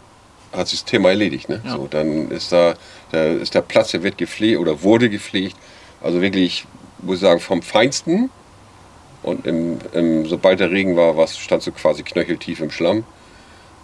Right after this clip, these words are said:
Speaker 1: Und das wird natürlich schwierig dann, ne, letztendlich, ne?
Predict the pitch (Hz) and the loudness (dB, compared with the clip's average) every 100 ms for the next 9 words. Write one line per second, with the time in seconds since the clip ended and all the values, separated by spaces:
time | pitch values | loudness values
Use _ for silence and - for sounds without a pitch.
0 | - - 80 78 73 - - - - 87 | -18 -4 0 0 -2 -10 -6 -6 -2 -4
1 | - - 110 104 139 92 71 - 65 67 | -2 -2 -2 -2 2 2 2 -4 -6 -4
2 | 71 - 69 - - - - 82 | -6 -6 -10 -10 -10 -10 -8 -10